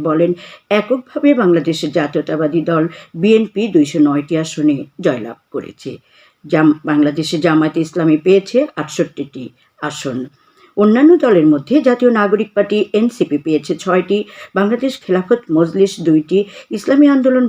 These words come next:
বাংলাদেশ একটি, গণ অধিকার পরিষদ একটি, বাংলাদেশ জাতীয় পার্টি বিজেপি একটি, গণসংহতি আন্দোলন একটি এবং খেলাফত মজলিস একটি আসনে জয়লাভ করেছে।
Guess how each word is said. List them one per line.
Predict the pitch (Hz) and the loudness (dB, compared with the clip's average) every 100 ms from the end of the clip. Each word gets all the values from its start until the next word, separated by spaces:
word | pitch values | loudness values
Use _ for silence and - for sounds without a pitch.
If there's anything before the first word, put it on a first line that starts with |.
| 208 | 0
বাংলাদেশ | 202 208 214 202 - - | -2 -2 -2 -4 -6 -6
একটি, | 208 - 147 139 139 - - | -6 -4 -4 -4 -6 -18 0
গণ | 185 190 208 - 165 | 2 2 -2 -4 -8
অধিকার | 147 156 147 147 | -8 -6 -4 -2
পরিষদ | 151 156 170 139 - | -4 -2 -4 -8 -4
একটি, | 180 180 - 226 - _ - | -4 -4 -6 -8 -8 _ 0
বাংলাদেশ | 202 196 190 202 190 147 | 2 2 2 2 0 0
জাতীয় | 160 160 214 | -2 0 -2
পার্টি | 202 202 208 202 208 | 0 -2 -2 -6 -2
বিজেপি | 190 185 175 156 135 | 0 2 0 0 -2
একটি, | 147 - - 202 202 - - | -4 -8 -6 -6 -6 -16 -6
গণসংহতি | 160 190 214 254 - 247 214 233 220 | 0 2 2 -2 -2 -4 -4 -4 -2
আন্দোলন | 202 196 190 196 - | 0 0 2 0 -2
একটি | 196 196 - 208 202 - - | -6 -6 -8 -8 -8 -14 -6
এবং | 180 165 160 | 0 2 2
খেলাফত | - 160 160 170 165 - | 0 -2 -2 -4 -6 -2
মজলিস | 170 147 160 151 - - | 0 0 -2 -4 -6 -10
একটি | 208 _ 190 | -10 _ -4
আসনে | 139 - 151 135 156 | -4 -4 -4 -4 -4
জয়লাভ | 139 131 123 _ _ - | -6 -8 -14 _ _ -14
করেছে। | 147 - - | -14 -14 -14